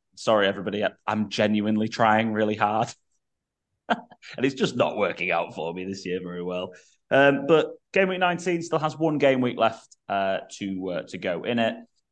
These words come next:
And, uh, that game week is, uh, that game is, sorry, Fulham against Chelsea, which is gonna happen on Thursday. We're recording on Wednesday prior to the, uh,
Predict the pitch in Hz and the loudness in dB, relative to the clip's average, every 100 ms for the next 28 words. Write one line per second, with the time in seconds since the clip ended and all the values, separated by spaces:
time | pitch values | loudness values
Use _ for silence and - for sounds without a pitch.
0 | - 98 98 92 95 92 90 104 98 - | -4 -2 0 -2 0 0 0 0 0 -4
1 | - _ 110 101 101 98 95 90 - - | -20 _ -2 -2 -2 -4 -4 -6 -10 -10
2 | 98 92 90 98 92 - 107 101 98 92 | -8 -6 -4 -4 -4 -2 -2 -2 -4 -8
3 | - 92 92 - 107 98 92 85 - - | -8 -8 -10 -6 -4 -4 -6 -8 -6 -4
4 | 92 - 92 80 - 87 - 85 - - | -2 -4 -10 -10 -12 -14 -14 -14 -16 -16
5 | - - 78 82 78 73 73 71 - 90 | -16 -14 -12 -10 -10 -8 -10 -12 -6 -4
6 | 87 76 - - 82 80 - 92 92 92 | -4 -6 -10 -8 -8 -8 -6 -2 -2 -2
7 | 95 92 87 - 92 90 92 87 90 87 | -2 -2 -2 -4 -4 -4 -6 -6 -4 -6